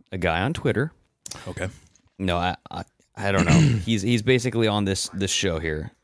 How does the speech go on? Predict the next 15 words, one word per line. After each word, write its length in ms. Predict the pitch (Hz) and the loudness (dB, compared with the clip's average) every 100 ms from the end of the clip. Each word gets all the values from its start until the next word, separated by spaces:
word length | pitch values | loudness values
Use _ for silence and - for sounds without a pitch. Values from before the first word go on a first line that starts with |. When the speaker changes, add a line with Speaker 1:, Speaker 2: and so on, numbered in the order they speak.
| 101 | -8
Speaker 1:
But 160 | 101 95 | -2 0
hold 180 | 101 | 0
on 160 | 90 78 | 0 -4
here. 260 | 82 76 - _ _ _ _ _ _ - | -6 -8 -10 _ _ _ _ _ _ -4
We 160 | 107 | -2
got, 340 | 110 113 107 - - _ _ _ _ _ _ _ _ _ _ _ _ _ _ _ _ _ _ _ _ _ _ _ _ _ _ _ _ | 2 4 2 -2 -14 _ _ _ _ _ _ _ _ _ _ _ _ _ _ _ _ _ _ _ _ _ _ _ _ _ _ _ _
we 160 | 113 101 | -4 0
got, 240 | 107 101 | 0 0
I 60 | 101 | 0
think 220 | 123 101 | -2 2
Devin 300 | 107 98 92 | 2 2 0
Nunes 380 | 90 90 85 80 | 0 0 0 -2
is 140 | 80 | -4
talking 560 | - 85 82 87 85 90 - | -2 -2 0 -2 -6 -8 -10
to 440 | - 87 82 | -6 -4 -6